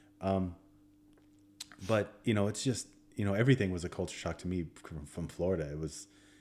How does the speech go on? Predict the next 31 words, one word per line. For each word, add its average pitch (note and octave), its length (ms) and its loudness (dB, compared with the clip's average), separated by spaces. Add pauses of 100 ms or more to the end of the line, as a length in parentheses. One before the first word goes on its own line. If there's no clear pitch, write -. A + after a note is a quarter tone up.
(120)
it - 40 -6
was G2 120 -2
crazy G#2 320 2
here. D#2+ 120 -2
You E2 100 2
know, G#2+ 180 4 (320)
the G#2+ 60 4
only, A2+ 220 8
like, F#2+ 400 4
uh, F#2+ 180 0
real G2 180 4
fast F#2 380 2
food G2 160 0
restaurants F#2+ 440 0
they F2 100 0
had D#2 180 -2
here F#2+ 160 2
were, F#2 120 2
like, D2 260 -4
a, D2 220 -4 (420)
a F#2+ 40 0
McDonald's F#2 560 0
and E2+ 120 -2
a D2+ 40 -4
Burger F2 280 0
King, G#2+ 260 -2
and F#2+ 100 0
even E2+ 240 -2
those F2 260 0
were G#2+ 100 4
different. A2 480 0